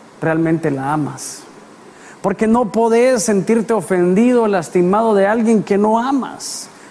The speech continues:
Habrán personas locas que escriben sin conocerte, que eso lo deja uno por un lado, pero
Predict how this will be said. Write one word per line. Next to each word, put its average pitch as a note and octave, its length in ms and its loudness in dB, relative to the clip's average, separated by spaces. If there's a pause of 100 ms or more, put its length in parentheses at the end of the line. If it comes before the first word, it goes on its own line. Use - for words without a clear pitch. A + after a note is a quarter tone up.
(120)
Habrán D#3 240 -2
personas G3+ 380 -2
locas A3 380 0
que F#3 100 -2
escriben A3 380 0
sin G3+ 200 0
conocerte, A3 600 -2
que G#3+ 120 -2
eso G#3+ 180 -2
lo G3 160 0
deja G3+ 260 0
uno G#3 220 2
por F3+ 220 0
un G#3 100 2
lado, A#3 240 2
pero F#3+ 240 0